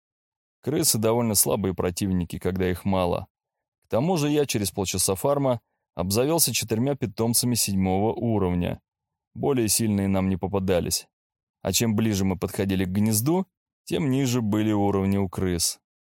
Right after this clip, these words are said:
Затем поток, как и в прошлый раз, резко прекратился. Но я второй раз не попадусь на эту уловку. Лезть к ним в гнездо и даже проходить через следующий перекрёсток я не стал. Мы просто ждали.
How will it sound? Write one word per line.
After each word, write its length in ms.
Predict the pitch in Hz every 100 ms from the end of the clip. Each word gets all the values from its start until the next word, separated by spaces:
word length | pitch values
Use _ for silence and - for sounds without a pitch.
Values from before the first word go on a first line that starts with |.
| _ _ _ _ -
Затем 500 | 98 120 - 180 165
поток, 520 | 107 - 120 - -
как 200 | 98 95
и 20 |
в 80 | 87
прошлый 360 | 101 - 98
раз, 360 | 104 143 127 - -
резко 360 | 98 101 -
прекратился. 800 | 90 90 92 92 - 82 - - - _ _ _ _
Но 240 | - 139 160
я 160 | 151
второй 320 | 143 143 139 131
раз 180 | 127
не 80 | 123
попадусь 580 | 113 117 123 101 98 90
на 180 | 98 95
эту 140 | 90
уловку. 600 | 95 95 92 87 - - _ _ _ _ _ -
Лезть 420 | 104 127 123 -
к 80 | 104
ним 160 | 110
в 80 | 101
гнездо 800 | 104 107 95 101 123 123 98 87 -
и 80 | 98
даже 260 | 107 104
проходить 540 | 92 95 98 98 104 -
через 240 | 98 92
следующий 380 | 104 101 92 87
перекрёсток 680 | 95 90 95 95 - - - _ _ -
я 240 | 110 87
не 140 | 95
стал. 580 | 104 - - 87 87 - _ _ _ _ _ _ -
Мы 100 | 135
просто 340 | 170 156 135
ждали. 540 | 104 101 107 90 -